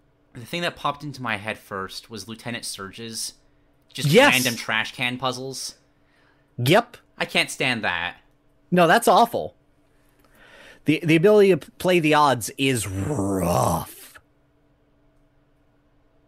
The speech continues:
Speaker 1: Um, I'm not fond of lazy puzzles. Like, they're not bad, they're not frustrating, but when it's clearly just like, okay,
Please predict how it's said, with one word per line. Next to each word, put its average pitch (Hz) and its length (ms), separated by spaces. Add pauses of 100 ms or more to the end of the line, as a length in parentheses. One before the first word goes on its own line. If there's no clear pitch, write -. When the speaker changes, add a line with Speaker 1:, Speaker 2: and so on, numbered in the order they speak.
(1200)
Speaker 1:
Um, 208 680 (3750)
I'm 196 140
not 254 220
fond 180 300
of 110 220
lazy 143 460
puzzles. 202 560
Like, 160 140
they're 156 100
not 175 280
bad, 131 280
they're 135 100
not 123 260
frustrating, 151 680
but 135 200
when 143 120
it's 135 200
clearly 165 440
just 135 300
like, 120 180
okay, 95 580